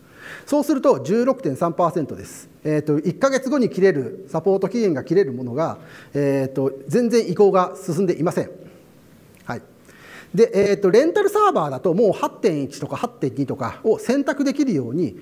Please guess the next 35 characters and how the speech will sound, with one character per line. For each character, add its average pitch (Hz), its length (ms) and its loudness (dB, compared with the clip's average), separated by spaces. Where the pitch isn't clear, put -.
え 135 180 -4
ー、 - 40 -2
な 233 80 2
っ 262 40 -10
て 240 120 -4
た 175 80 -2
り 107 100 -8
し - 160 -10
ま 156 140 0
す。 - 220 -18
な 262 100 0
の 262 120 0
で、 240 200 0
え 170 380 4
ー 156 80 -4
と、 160 140 0
こ - 200 2
れ 233 100 4
は、 262 380 0
え - 60 -8
ー 160 220 0
と、 151 260 0
ま 196 100 0
あ、 - 20 -4
制 190 160 4
作 175 180 -4
側 185 160 4
だ 185 80 2
っ 185 40 -4
た 170 100 -4
り 120 60 -6
と 120 100 -10
か、 196 340 -4
ま 151 320 -4
あ、 - 40 -20